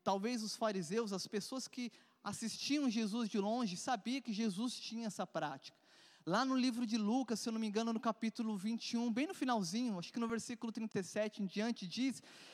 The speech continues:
que Jesus ia todos os dias, pregava no templo, e falava ali que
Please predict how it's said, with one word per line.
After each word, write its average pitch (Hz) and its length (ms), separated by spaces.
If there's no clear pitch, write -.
que 220 100
Jesus 233 520
ia 269 180
todos 294 540
os 240 160
dias, 233 480
pregava 233 420
no 240 140
templo, 247 500
e 208 60
falava 254 360
ali 254 120
que 160 220